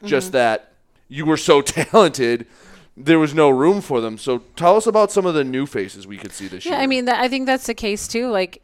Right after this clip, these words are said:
Speaker 2: we have a really good incoming group of freshman girls as
Speaker 1: Mm-hmm.
Speaker 2: well, and a couple of 'em, you know, we were able to get in our tryouts and, you know, two, like, regular practices, and, uh, a couple of 'em are on J V, and you know what?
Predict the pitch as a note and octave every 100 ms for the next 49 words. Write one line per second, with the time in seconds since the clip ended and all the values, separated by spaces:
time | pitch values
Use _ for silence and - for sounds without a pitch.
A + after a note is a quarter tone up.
0 | - G3 G3+ G#3 G3+ F3+ F3 G3+ A3 G3+
1 | F#3+ F3+ G3+ G3+ F#3+ F#3 F3+ F#3 F#3+ F3+
2 | - F3+ - F#3 F3 E3 E3 D#3+ E3+ -
3 | F3 E3+ F3 F3+ F3+ F3 F3+ G3+ F3+ F#3
4 | F3+ F3+ F3+ F#3 F#3+ F#3+ G#3 G3 G#3 G#3
5 | G3 F3+ F3+ F#3 F#3 F#3 F3 - F3 F3
6 | F3 F3 - E3+ E3 D#3 _ F#3 E3 E3+
7 | G3+ F3 E3+ E3 F3 F3 F3 E3 F#3 E3
8 | - E3+ E3+ F3 E3+ D#3+ - - _ _
9 | _ - F#3 G3 G3+ A3 G3+ G3 F#3+ F#3
10 | F3 F3 F#3 F#3 F3+ F3 G3+ F#3 E3 -
11 | _ _ _ - G3 F#3 G#3+